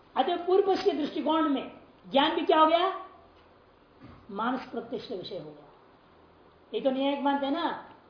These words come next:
ज्ञान का भी हम प्रत्यक्ष करते हैं मन से, मानस प्रत्यक्ष विषय। आत्मा का, मनात्मक संयोग से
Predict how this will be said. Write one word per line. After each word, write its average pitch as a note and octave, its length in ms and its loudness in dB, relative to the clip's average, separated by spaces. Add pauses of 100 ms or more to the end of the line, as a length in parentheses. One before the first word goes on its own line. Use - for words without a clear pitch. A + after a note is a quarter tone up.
ज्ञान A#3 280 -2
का C4+ 120 2
भी F#4 220 0 (300)
हम A3+ 100 -10
प्रत्यक्ष B3 340 -2
करते C4 240 -2
हैं B3 100 -2
मन B3 180 0
से, A#3+ 320 -8 (1080)
मानस A#3+ 280 -4
प्रत्यक्ष A#3 300 -10
विषय। A3 380 -8 (3000)
आत्मा A#3+ 420 -2
का, A#3 320 -2
मनात्मक B3 520 -2
संयोग B3 240 -4
से D4+ 420 0